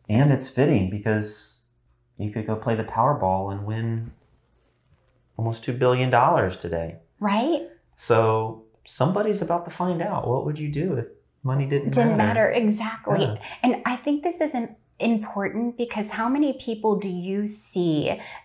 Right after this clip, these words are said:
Speaker 2: that play Powerball and make a lot of money but still come up feeling empty and unfulfilled?
Speaker 1: Oh.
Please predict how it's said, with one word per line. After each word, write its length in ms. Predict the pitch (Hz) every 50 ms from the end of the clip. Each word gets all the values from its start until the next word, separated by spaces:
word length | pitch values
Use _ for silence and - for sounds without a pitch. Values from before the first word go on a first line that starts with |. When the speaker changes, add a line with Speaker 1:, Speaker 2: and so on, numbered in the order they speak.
| _ -
Speaker 2:
that 540 | 208 196 220 208 202 190 - - - - -
play 220 | - 226 214 214 214
Powerball 500 | 202 202 196 180 175 180 180 175 - -
and 120 | 170 180 185
make 180 | 180 175 175
a 60 | 185
lot 240 | 180 180 170 165 165
of 80 | 165 175
money 260 | 170 175 175 180 170
but 200 | 170 170 160 -
still 560 | - - - 185 185 185 180 180 180 - - -
come 220 | - 185 190 185 -
up 260 | - 175 165 - - - _ _
feeling 480 | - - 196 185 160 156 156 160 160 -
empty 400 | 170 165 160 160 - 185 165 160
and 180 | 165 165 156 -
unfulfilled? 960 | 156 151 156 - - 151 143 - - - 208 254 302 240 139 107 170 170 131
Speaker 1:
Oh. 220 | 104 98 92 92